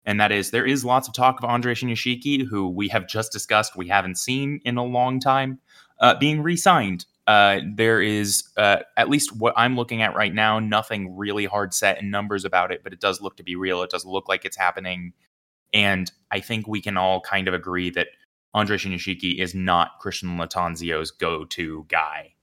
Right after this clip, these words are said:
um, especially since he cannot seem to get off of the bench. But it does look like he might be with us for longer. And as we will get updates about that one, we will let you know. Uh, Justin, do you wanna talk about the cool new jersey they've put out?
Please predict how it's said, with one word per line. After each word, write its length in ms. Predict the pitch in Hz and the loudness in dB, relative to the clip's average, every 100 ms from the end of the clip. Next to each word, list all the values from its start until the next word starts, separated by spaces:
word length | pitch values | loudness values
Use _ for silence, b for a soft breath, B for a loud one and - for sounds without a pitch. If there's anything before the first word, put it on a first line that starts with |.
| _ _ | _ _
um, 260 | 95 87 87 | 0 0 0
especially 360 | - 98 90 | -4 -4 -6
since 200 | 90 87 | -10 -12
he 140 | - 82 | -12 -14
cannot 400 | - 90 82 - | -8 -4 -4 -6
seem 160 | 87 | -10
to 120 | 80 85 | -10 -6
get 160 | 80 - | -4 -2
off 220 | 80 87 | -2 -2
of 180 | 80 - | -12 -10
the 80 | 80 | -12
bench. 460 | - 80 - - - | -6 -6 -6 -10 2
But 160 | 135 - b b | 2 2 b b
it 100 | 107 | -8
does 260 | 107 113 113 | -2 0 0
look 120 | 110 | -4
like 160 | 101 87 | -6 -6
he 160 | 104 | -4
might 280 | 98 92 90 | -2 -2 -4
be 120 | 92 | -6
with 220 | 87 90 90 | -4 -4 -2
us 280 | 87 - - | -4 -4 -12
for 440 | - - 101 90 90 | -16 -10 -6 -2 -2
longer. 480 | 90 90 87 87 85 | 0 -2 0 -2 0
And 160 | 87 | 0
as 160 | 87 87 | -2 -2
we 80 | 90 | -8
will 60 | |
get 200 | 87 87 - | -4 -6 -2
updates 360 | 87 - 85 90 | -4 -4 -10 -6
about 260 | 85 80 | -4 -4
that 220 | 85 80 85 | -2 -4 -4
one, 300 | 85 82 82 _ _ _ _ | -12 -12 -18 _ _ _ _
we 260 | 90 95 | -10 -6
will 260 | 87 90 85 | -4 -2 -2
let 180 | 85 80 | -2 -2
you 100 | 87 | -6
know. 420 | 87 87 82 76 - | -4 -2 -2 -4 -2
Uh, 140 | 85 - | -2 -2
Justin, 440 | 104 104 - 85 | -2 -2 -6 -14
do 80 | 87 | -12
you 60 | 98 | -10
wanna 100 | 98 | -6
talk 220 | 101 92 | -6 -4
about 160 | 92 | -6
the 80 | - | -8
cool 280 | - 104 92 | -10 -8 -6
new 180 | 92 87 | -8 -10
jersey 400 | 85 85 98 82 | -8 -8 -8 -12
they've 140 | 87 - | -16 -16
put 140 | 95 | -14
out? 160 | - | -14